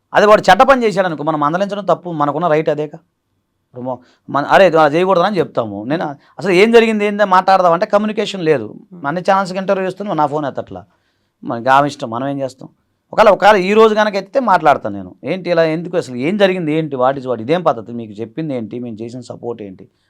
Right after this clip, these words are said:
Speaker 1: అందరూ నీకు మీడియా మిత్రులు, మేము హిందూ సంఘం
Speaker 2: Yeah.
Speaker 1: వాళ్ళు చాలామంది నీకు తెలియకుండానే బోల్డ్ మంది ఇండైరెక్ట్గా సపోర్ట్ చేశారు, వీళ్ళందరూ సపోర్ట్ చేశారు, నువ్వేంటి ఇలా చేస్తానని" ఖచ్చితంగా నేను అడుగుతా, నా, నేను ఖచ్చితంగా అడుగుతా.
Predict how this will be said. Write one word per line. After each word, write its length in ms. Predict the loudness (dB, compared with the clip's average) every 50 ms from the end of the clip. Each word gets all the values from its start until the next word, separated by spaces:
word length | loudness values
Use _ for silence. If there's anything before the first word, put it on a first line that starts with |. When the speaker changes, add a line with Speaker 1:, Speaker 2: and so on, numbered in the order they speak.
| _ -10
Speaker 1:
అందరూ 260 | -8 -4 0 2 2
నీకు 180 | 2 0 -2 -4
మీడియా 260 | -4 -2 2 2 2
మిత్రులు, 500 | 2 0 -4 -6 -8 -8 -8 -8 -10 -10 -10
మేము 500 | -8 -8 -8 -6 -6 -6 -6 -8 -8 -8
హిందూ 220 | -8 -8 -8 -6
సంఘం 200 | -4 -4 -6 -4
Speaker 2:
Yeah. 120 | -4 -6
Speaker 1:
వాళ్ళు 280 | -6 -8 -8 -10 -12 -14 _ _ _ _ _ _ _ _ 2 6
చాలామంది 760 | 6 8 8 6 6 2 0 0 -2 -2 -2 -2 -4 -4 -6 -6 -8
నీకు 180 | -10 -10 -8
తెలియకుండానే 460 | -6 -6 -4 -4 -4 -4 -4 -4 -4 -4
బోల్డ్ 260 | -4 -4 -4 -4 -4
మంది 140 | -6 -4 -2
ఇండైరెక్ట్గా 340 | -2 -2 -2 -2 -2 -4
సపోర్ట్ 400 | -4 -4 -4 -4 -4 -6 -6 -6
చేశారు, 340 | -10 -12 -12 -12 -12 -12 -14 -16 _ _ _ _ _ _ _ _ _ _ _ _ _ -6
వీళ్ళందరూ 280 | -4 -4 -2 -2 -2 -2
సపోర్ట్ 360 | -2 0 2 2 0 0 0
చేశారు, 380 | -4 -6 -8 -8 -10 -10 -12 _ _ _ _ _ _ _ _ -6
నువ్వేంటి 280 | -2 0 0 2 4 6
ఇలా 120 | 6 6 6
చేస్తానని" 340 | 6 4 0 0 -4 -4
ఖచ్చితంగా 260 | -4 -4 -2 -2 -4 -2
నేను 140 | 0 0
అడుగుతా, 320 | 2 0 0 0 0 -2 0
నా, 300 | -2 -2 -4 -4 -4 -6
నేను 220 | -8 -10 -10 -10
ఖచ్చితంగా 360 | -10 -12 -12 -12 -12 -12 -12
అడుగుతా. 260 | -10 -12 -12 -14 -18